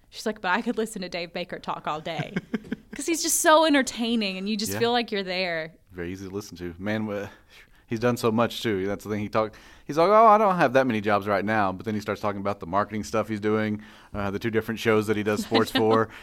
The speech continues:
Speaker 2: He's like, "Oh, and then also the stuff for E S P N. Yeah, and also the radio stuff." And it's like, Oh,
Speaker 1: Yeah, and
Speaker 2: okay.
Speaker 1: he's like, "I was on a Louisville radio station earlier today. I'm going to Frankfurt later today." And you're just like,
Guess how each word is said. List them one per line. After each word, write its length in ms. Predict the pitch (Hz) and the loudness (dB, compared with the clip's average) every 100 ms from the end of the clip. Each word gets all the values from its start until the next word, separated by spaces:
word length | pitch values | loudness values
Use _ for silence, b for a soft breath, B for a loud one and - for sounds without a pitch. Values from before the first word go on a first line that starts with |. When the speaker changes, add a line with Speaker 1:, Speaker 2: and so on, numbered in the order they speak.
| B | B
Speaker 2:
He's 100 | 143 | 4
like, 120 | 151 | 8
"Oh, 140 | 202 196 | 8 8
and 80 | |
then 100 | 180 | 6
also 260 | 180 165 170 | 4 4 0
the 80 | 143 | -4
stuff 220 | - 143 | 0 -2
for 100 | 135 | 0
E 100 | 131 | 0
S 120 | 123 | 0
P 120 | - 117 | 0 -2
N. 120 | 113 | 2
Yeah, 140 | 151 | 2
and 100 | 156 | 4
also 220 | 151 151 147 | 4 4 6
the 80 | 131 | 6
radio 280 | 127 120 | 6 6
stuff." 440 | 110 - 110 104 - | 4 2 2 0 -6
And 100 | 139 | -18
it's 140 | 139 - | -14 -10
like, 120 | 123 | -2
Oh, 40 | |
Speaker 1:
Yeah, 200 | 180 220 | 2 4
and 80 | 202 | 2
Speaker 2:
okay. 60 | 208 | 0
Speaker 1:
he's 100 | 262 | -2
like, 120 | 247 | 2
"I 80 | 320 | 4
was 100 | 330 | 4
on 80 | 269 | 2
a 60 | 226 | 2
Louisville 340 | 233 277 247 | 2 4 4
radio 320 | 240 233 233 | 4 4 2
station 340 | 220 226 220 214 | 0 -2 -2 -2
earlier 240 | 214 214 | -2 -2
today. 380 | 202 202 202 202 | -4 -2 0 0
I'm 120 | 185 | -2
going 120 | - | -6
to 80 | - | -14
Frankfurt 440 | - 277 254 247 220 | -6 -4 -2 -4 -4
later 220 | 226 214 | -4 -6
today." 200 | 202 - | -8 -6
And 100 | 240 | -2
you're 100 | 240 | -2
just 160 | 240 | -4
like, 120 | - | -10